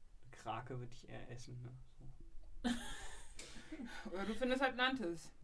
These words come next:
Speaker 1: Ja.
Speaker 3: Also, dann Hogwarts oder Middle-earth?
Speaker 1: Hogwarts, ganz klar.
Speaker 3: Für mich ist es, ich find beides.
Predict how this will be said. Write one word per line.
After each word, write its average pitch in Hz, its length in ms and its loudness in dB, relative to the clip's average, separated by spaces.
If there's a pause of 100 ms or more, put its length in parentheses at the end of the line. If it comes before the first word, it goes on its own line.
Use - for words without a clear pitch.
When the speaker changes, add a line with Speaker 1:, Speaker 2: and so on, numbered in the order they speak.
Speaker 1:
Ja. 127 160 -2 (240)
Speaker 3:
Also, 170 580 0
dann 208 320 0 (220)
Hogwarts 240 640 2 (180)
oder 208 440 4
Middle-earth? 165 540 2 (640)
Speaker 1:
Hogwarts, 113 480 -4
ganz - 240 -10
klar. 123 260 -10 (1000)
Speaker 3:
Für 180 100 -6
mich 175 300 -6
ist 180 120 -6
es, - 120 -2
ich - 100 -4
find 165 220 -4
beides. 175 420 -4